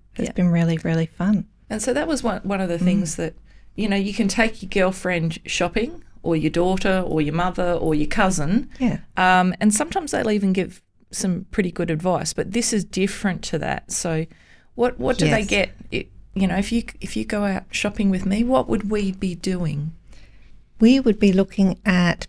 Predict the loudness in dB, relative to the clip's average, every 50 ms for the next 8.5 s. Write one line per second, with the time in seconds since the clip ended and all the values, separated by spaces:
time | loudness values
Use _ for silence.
0 | -10 0 2 2 2 2 2 0 2 2 0 -2 -6 -6 -2 0 0 0 0 -4
1 | -10 -12 -8 0 2 4 4 4 2 -2 -4 -2 -2 -2 -2 -6 -4 -4 -2 -2
2 | -2 -2 -2 -4 -6 -6 -4 -2 0 0 0 0 2 2 2 4 4 4 2 2
3 | -2 -6 -2 0 2 2 2 2 0 -4 _ _ -20 -12 -2 0 0 0 2 2
4 | 2 4 4 2 2 0 -2 -4 -2 0 0 0 0 0 -4 -8 -4 -2 0 2
5 | 4 4 4 2 2 -2 _ -20 -20 -20 -20 -20 -20 -20 -20 _ -18 -10 -6 0
6 | 4 6 8 8 8 6 6 4 4 4 4 4 2 0 4 6 6 6 6 2
7 | 2 4 6 6 8 8 6 6 4 2 0 2 2 2 4 4 4 6 6 6
8 | 8 6 6 6 6 6 4 4 2